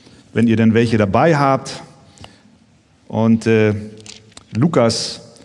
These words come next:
Kapitel neun aufschlagt. Die Predigt hat den Titel Wer ist Jesus? Lukas neun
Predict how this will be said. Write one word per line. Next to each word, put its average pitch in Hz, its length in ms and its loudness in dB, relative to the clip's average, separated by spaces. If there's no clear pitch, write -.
Kapitel 117 280 2
neun 127 380 4
aufschlagt. 110 720 -2
Die - 60 -10
Predigt 127 560 -2
hat 117 180 -4
den 120 140 0
Titel 135 340 0
Wer 120 200 0
ist - 240 -6
Jesus? 113 640 -2
Lukas 117 460 -2
neun 127 560 2